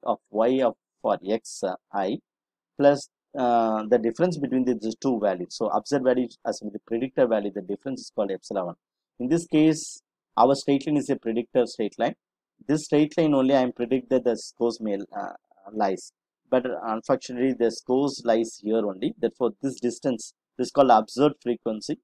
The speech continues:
or observed value. This is my predictor value. This difference is called epsilon one. Therefore, for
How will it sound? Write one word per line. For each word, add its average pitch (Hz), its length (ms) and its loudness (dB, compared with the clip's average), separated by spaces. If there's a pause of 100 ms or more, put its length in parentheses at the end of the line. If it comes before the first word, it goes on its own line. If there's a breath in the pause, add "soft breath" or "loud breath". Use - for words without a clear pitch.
(120)
or 104 100 -4
observed 107 360 0
value. 107 340 0 (400)
This 127 140 0
is - 80 -8
my 127 240 2 (120)
predictor 123 400 -2
value. 110 360 0 (140)
This 131 160 -2
difference 160 460 -2
is 175 220 -6
called 117 300 2
epsilon 107 400 -2
one. 92 120 -6 (460)
Therefore, 135 280 4 (120)
for 131 140 6